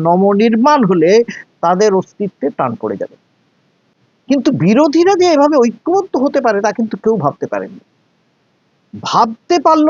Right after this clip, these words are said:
তখনই যখন রাহুল গান্ধী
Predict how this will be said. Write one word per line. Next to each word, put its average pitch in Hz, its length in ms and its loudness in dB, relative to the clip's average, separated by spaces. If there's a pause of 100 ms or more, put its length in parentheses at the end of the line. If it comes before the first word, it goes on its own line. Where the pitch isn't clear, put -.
(140)
তখনই 277 320 0 (100)
যখন 240 320 0 (440)
রাহুল 220 420 2 (680)
গান্ধী 135 520 -2